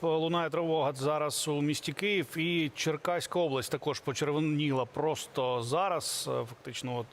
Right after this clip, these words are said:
в ці хвилини. Е, будь ласка, е, ще раз, е, кажу, що і Київська область, вже і Київська область теж лунає тривога. Будь ласка, будьте обережними.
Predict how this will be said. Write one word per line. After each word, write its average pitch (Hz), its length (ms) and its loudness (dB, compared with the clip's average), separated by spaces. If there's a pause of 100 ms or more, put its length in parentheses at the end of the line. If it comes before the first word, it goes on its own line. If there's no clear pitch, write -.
(120)
в - 20 -20
ці 139 160 -2
хвилини. 160 460 2 (480)
Е, 139 240 0
будь 147 140 0
ласка, 151 480 2 (280)
е, 135 60 -2
ще 170 180 2
раз, - 300 -2
е, 123 380 0
кажу, 127 240 -4
що 139 200 -6
і 139 140 0
Київська 156 360 0
область, 113 380 -2 (160)
вже 139 180 -2
і 160 40 -2
Київська 135 340 -4
область 120 260 -2
теж 131 220 0
лунає 123 300 -2
тривога. 151 340 0
Будь 139 140 -2
ласка, 165 260 0
будьте 165 240 0
обережними. 123 480 0